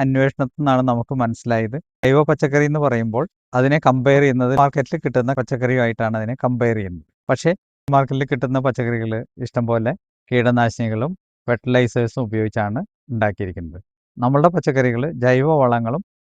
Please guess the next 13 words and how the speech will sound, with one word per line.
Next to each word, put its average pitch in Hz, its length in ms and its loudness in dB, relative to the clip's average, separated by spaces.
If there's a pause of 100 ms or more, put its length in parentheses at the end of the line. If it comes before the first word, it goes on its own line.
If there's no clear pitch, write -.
(220)
ജൈവ 135 240 4 (140)
കീടനാശിനികളും 120 680 0
മാത്രമേ 113 380 -2
നമ്മൾ 110 220 -4
ഉപയോഗിക്കാറുള്ളൂ. 107 640 -4 (400)
തീരെ 151 340 6
നിവൃത്തിയില്ലെങ്കിൽ 147 600 2
മാത്രമേ 127 300 0 (140)
നമ്മൾ 117 240 -2 (220)
പെസ്റ്റിസൈഡ്സ്, 117 680 -2
അതായത് 117 260 -4 (280)
കീടനാശിനികൾ 131 680 4
ഉപയോഗിക്കാറുള്ളൂ. 101 640 -2